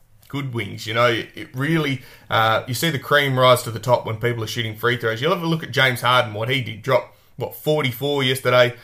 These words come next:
uh, after an arguable, uh, pretty, or an arguably, uh, slack preseason.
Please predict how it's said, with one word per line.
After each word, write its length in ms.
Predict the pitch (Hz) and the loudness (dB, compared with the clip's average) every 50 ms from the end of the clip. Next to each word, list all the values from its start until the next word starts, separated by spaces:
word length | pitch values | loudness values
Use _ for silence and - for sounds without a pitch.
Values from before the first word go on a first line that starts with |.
| - - _ - | -20 -20 _ 0
uh, 40 | |
after 580 | 117 117 117 113 123 127 123 - - 123 117 117 | 2 4 4 6 6 4 4 4 2 2 2 4
an 160 | - 113 117 | 2 2 2
arguable, 720 | 113 120 127 135 131 127 127 117 113 110 113 113 110 113 - - - _ _ _ _ - | 4 4 6 4 4 2 0 -2 -2 -2 -4 -6 -6 -8 -12 -20 -20 _ _ _ _ -4
uh, 380 | 110 110 107 104 104 104 104 - - _ _ _ _ _ _ | -2 0 0 0 0 -2 -4 -6 -14 _ _ _ _ _ _
pretty, 300 | - - 170 143 113 - | -8 -6 -6 -4 -4 -4
or 200 | - 120 120 110 | -2 -2 -2 -2
an 60 | 107 107 | -2 0
arguably, 640 | 117 131 143 139 127 120 110 113 110 107 - - - - | 2 2 2 2 2 -2 -4 -4 -6 -8 -10 -14 -14 -14
uh, 140 | - - - - - - _ _ _ _ _ _ | -12 -12 -12 -16 -20 -20 _ _ _ _ _ _
slack 480 | - - - - 135 139 143 - - - | -8 -6 -4 0 0 0 0 -2 -6 -4
preseason. 640 | - 135 143 143 139 - 120 113 110 104 113 120 | 0 0 0 0 0 0 0 0 0 0 -4 -6